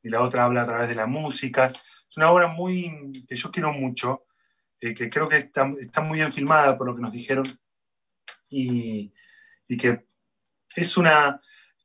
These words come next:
eh, investigación sobre, sobre otras formas del lenguaje.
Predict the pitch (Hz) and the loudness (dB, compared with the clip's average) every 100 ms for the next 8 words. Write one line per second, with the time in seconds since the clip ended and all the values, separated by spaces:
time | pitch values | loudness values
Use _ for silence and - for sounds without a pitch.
0 | - 131 131 135 123 143 139 131 - 170 | -12 -10 -4 -2 0 2 4 4 6 4
1 | 175 170 160 147 127 - 127 123 120 123 | 4 -2 -6 -6 -6 -2 0 0 -2 -4
2 | - 135 156 151 151 151 - 143 131 123 | -2 0 0 0 -4 -4 -2 0 2 0
3 | 120 113 113 110 101 - - | -2 -8 -2 0 0 -4 -20